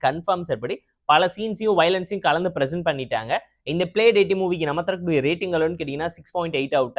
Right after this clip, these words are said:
of ten. நம்ம லிஸ்ட்ல இருக்கக்கூடிய செகண்ட் மூவி என்னன்னு கேட்டீங்கன்னா Women in Cabin ten. டூ தௌசண்ட் டுவெண்ட்டி ஃபைவ்ல தமிழ் டப்ல Netflix-ல ரிலீஸ் ஆயிருக்க சஸ்பென்ஸ் த்ரில்லர் டிராமா மூவி. ஒன்றரை மணி நேரத்துக்குள்ள ஒரு படத்தை எடுத்து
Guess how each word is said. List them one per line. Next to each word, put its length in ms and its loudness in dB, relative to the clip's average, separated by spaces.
of 100 -2
ten. 160 -2
நம்ம 220 2
லிஸ்ட்ல 200 2
இருக்கக்கூடிய 380 2
செகண்ட் 260 2
மூவி 240 0
என்னன்னு 280 -4
கேட்டீங்கன்னா 340 -6
Women 400 2
in 60 -2
Cabin 340 2
ten. 140 -2
டூ 100 2
தௌசண்ட் 340 6
டுவெண்ட்டி 220 2
ஃபைவ்ல 180 4
தமிழ் 280 2
டப்ல 180 4
Netflix-ல 460 -2
ரிலீஸ் 280 -2
ஆயிருக்க 240 -2
சஸ்பென்ஸ் 400 2
த்ரில்லர் 420 4
டிராமா 320 4
மூவி. 200 -6
ஒன்றரை 220 2
மணி 120 0
நேரத்துக்குள்ள 360 2
ஒரு 120 0
படத்தை 320 4
எடுத்து 220 -2